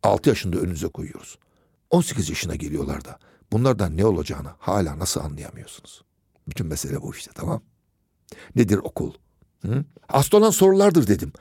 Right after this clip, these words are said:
Ama bizim eğitim sistemimizde ne var? Hayır, soruları ben soracağım, önüne beş tane seçenek koyacağım. Beş yanıt, sen doğru yanıtı bulacaksın.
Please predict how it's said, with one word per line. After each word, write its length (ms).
Ama 180
bizim 160
eğitim 240
sistemimizde 540
ne 100
var? 240
Hayır, 400
soruları 540
ben 120
soracağım, 540
önüne 380
beş 260
tane 260
seçenek 480
koyacağım. 440
Beş 260
yanıt, 320
sen 300
doğru 260
yanıtı 280
bulacaksın. 460